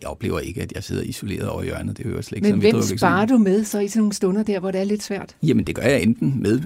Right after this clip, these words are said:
Speaker 1: øh, min bestyrelse, min bestyrelsesformand, øh, den øvrige bestyrelse, de øvrige ledende medarbejdere, min di-, øh, min, øh, allernærmeste ledergruppe. Øh, det er der, vi tager diskussionerne og finder ud af, hvad fanden skal vi gøre ved det her?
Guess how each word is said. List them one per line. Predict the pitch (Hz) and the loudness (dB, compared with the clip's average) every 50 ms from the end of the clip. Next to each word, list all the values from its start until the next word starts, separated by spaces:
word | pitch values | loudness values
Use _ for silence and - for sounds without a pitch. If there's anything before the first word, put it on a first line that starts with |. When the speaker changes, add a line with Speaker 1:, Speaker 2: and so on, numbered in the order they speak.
| - - | -4 -2
Speaker 1:
øh, | - 107 104 107 101 - | 0 0 0 0 0 2
min | 113 113 | 0 0
bestyrelse, | - 123 110 - 120 120 131 131 - 127 113 107 110 | 0 -2 -4 0 2 2 2 0 -2 -4 -4 -2 -2
min | 110 - - | -2 -2 -4
bestyrelsesformand, | 110 - - 95 95 117 - - 117 113 110 110 113 110 107 104 101 - - | -6 -8 -6 -4 -4 -4 -4 -4 -4 -2 0 0 0 0 0 -2 -4 -4 -6
øh, | 98 92 - | -6 -8 -4
den | - 92 78 | -4 -4 -2
øvrige | 82 98 113 131 | -2 0 0 0
bestyrelse, | 127 - - - 127 117 113 104 110 - 120 120 - - - - - - _ - - | -2 -4 -8 -6 -4 -4 -4 -4 -6 -8 -10 -12 -12 -16 -20 -20 -20 -20 _ -8 -4
de | 113 | -4
øvrige | - - 98 104 120 131 120 | -2 0 0 2 2 2 4
ledende | 123 117 123 135 139 | 4 4 4 4 4
medarbejdere, | 120 120 113 120 127 - - 117 110 95 - - 113 104 104 104 110 | 2 2 0 0 -2 -2 -2 -4 -4 -4 -4 -4 -4 -4 -4 -4 -4
min | 107 101 92 - | -4 -4 -2 -2
di-, | |
øh, | 107 - - - 104 - 90 - | -4 -4 -4 -6 -6 -6 -4 -2
min, | 104 98 98 95 | -2 0 0 0
øh, | - 82 82 - _ - | -2 -2 -6 -8 _ -4
allernærmeste | - 110 107 123 113 98 92 107 123 139 - - 139 | -4 -2 2 2 2 2 2 0 0 -2 -2 -4 -6
ledergruppe. | 110 113 110 113 127 135 131 - 117 113 107 104 - 123 - _ - - - - - - | -4 -4 -2 -2 -2 -4 -4 -2 -2 -2 -2 -2 -4 -6 -8 _ -18 -20 -20 -20 -12 -8
Øh, | 107 104 - | -8 -8 -4
det | - 104 95 90 | -2 -2 -2 -2
er | 107 | -2
der, | 113 - 123 | -2 -2 -2
vi | 127 135 | -4 -4
tager | - 139 135 135 | -4 -4 -6 -6
diskussionerne | 127 - 135 - - 120 160 - 175 165 156 135 113 | -6 -8 -8 -6 -6 -4 -2 -2 -2 0 -2 -2 -4
og | 110 | -2
finder | - 123 127 | -2 -2 0
ud | 131 | 0
af, | 131 | -2
hvad | - | -2
fanden | - 131 147 | -4 -6 -6
skal | - - | -6 -8
vi | 156 | -8
gøre | 151 143 | -6 -6
ved | 147 | -4
det | 156 | -6
her? | 151 | -6